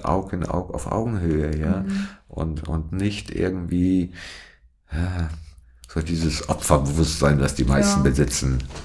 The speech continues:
Speaker 1: Ja, das macht mich kribbelig. <laughs>
Speaker 2: Wie reagierst du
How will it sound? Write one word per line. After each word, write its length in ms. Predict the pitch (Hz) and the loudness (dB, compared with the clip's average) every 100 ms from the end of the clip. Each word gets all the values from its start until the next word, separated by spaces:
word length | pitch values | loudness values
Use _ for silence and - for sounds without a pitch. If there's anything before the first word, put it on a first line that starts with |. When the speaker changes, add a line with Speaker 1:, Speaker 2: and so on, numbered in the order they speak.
| - - | -16 -4
Speaker 1:
Ja, 260 | 69 76 85 | 2 4 4
das 300 | 78 - 71 | 2 -4 -4
macht 200 | 65 - | -4 -4
mich 140 | - | -6
kribbelig. 480 | - - 65 64 - - - | -4 -2 0 0 -2 -8 -8
<laughs> 800 | - - 104 - 127 - 170 - | -8 0 4 10 10 12 10 10
Speaker 2:
Wie 140 | 202 196 | 10 10
reagierst 840 | 190 190 185 180 196 226 262 | 10 8 6 2 0 0 -2
du 60 | - | -2